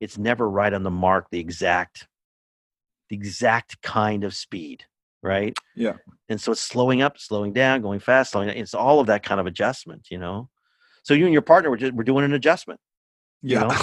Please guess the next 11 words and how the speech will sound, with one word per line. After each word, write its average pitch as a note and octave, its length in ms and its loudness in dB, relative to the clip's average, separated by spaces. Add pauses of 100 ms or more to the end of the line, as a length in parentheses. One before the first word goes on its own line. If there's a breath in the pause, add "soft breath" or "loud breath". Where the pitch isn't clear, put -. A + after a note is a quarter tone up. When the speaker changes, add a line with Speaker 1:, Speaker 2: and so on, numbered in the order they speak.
(140)
Speaker 1:
<laughs> - 220 -4
You G3 160 0
know, F#3+ 240 -2 (160)
it's D3 160 -4
like, C#3+ 200 -6 (140)
"Oh, G2 320 -6 (100)
we're - 80 -10
going G3+ 140 -2
too G#3 80 -2
Speaker 2:
Yeah. B2 320 2
Speaker 1:
fast," - 120 -18